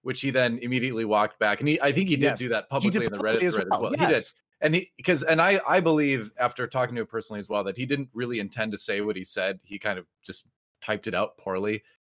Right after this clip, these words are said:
Speaker 1: And I will say, I believe that behind the scenes, again, from talking to him and knowing what's going on, he was really one of the people kind of, like, holding everything together while all this
Speaker 2: Yes.
Speaker 1: was going on. So I actually have a very positive view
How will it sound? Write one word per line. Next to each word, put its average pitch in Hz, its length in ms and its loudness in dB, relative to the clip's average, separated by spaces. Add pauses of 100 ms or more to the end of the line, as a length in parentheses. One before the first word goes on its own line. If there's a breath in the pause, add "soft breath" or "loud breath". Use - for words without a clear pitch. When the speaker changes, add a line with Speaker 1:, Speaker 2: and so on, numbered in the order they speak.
Speaker 1:
And 170 140 4
I 156 60 4
will 156 220 2
say, 123 320 4
I 110 160 4
believe 131 560 -2
that 110 160 2
behind 113 340 -2
the 101 60 -8
scenes, 98 340 -8
again, 98 440 -2
from 95 340 -2
talking 92 340 -8
to 95 80 -6
him 90 80 -8
and 92 60 -10
knowing 95 180 -4
what's 92 120 -10
going 104 200 -2
on, 101 100 -2 (360 soft breath)
he 160 100 0
was 202 140 0
really 156 140 6
one 131 160 4
of 110 60 -6
the - 40 -6
people 120 180 -2
kind 120 160 0
of, 101 80 -2
like, 95 260 -2
holding 135 420 2
everything 117 360 0
together 95 380 -2
while 90 180 -2
all 98 80 -2
this 92 120 -6
Speaker 2:
Yes. 101 120 -4
Speaker 1:
was - 100 -14
going 95 240 -6
on. 82 160 -6
So - 100 -2
I 156 120 4
actually 185 260 2
have 127 80 -2
a - 20 -8
very 117 260 2 (100)
positive 104 560 -2
view 82 240 -12